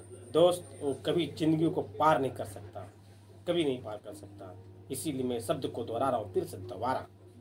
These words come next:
बहुत गई थोड़ी रही यूं ही बीती जाए, बहुत चली गई है अब कुछ बचा नहीं है, जो चला गया सो चला गया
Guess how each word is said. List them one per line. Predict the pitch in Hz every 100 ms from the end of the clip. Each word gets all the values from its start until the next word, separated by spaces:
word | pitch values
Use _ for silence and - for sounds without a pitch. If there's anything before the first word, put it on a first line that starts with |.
| - - - - -
बहुत | 151 240 285
गई | 175 175 127 - - - - - -
थोड़ी | 175 247 285
रही | 262 185 165 123 - - - -
यूं | 196 262
ही | 285 285
बीती | - 208 190
जाए, | 143 131 92 - - - - - - -
बहुत | 190 247 -
चली | 185 185
गई | 180 185
है | 180 185 196 - - -
अब | 180 180
कुछ | 190 -
बचा | 147 156 160 151
नहीं | 135 135
है, | 120 110 104
जो | 143
चला | 139 - 160 170
गया | 139 139 127
सो | 131
चला | 117 117 135
गया | 113 113 101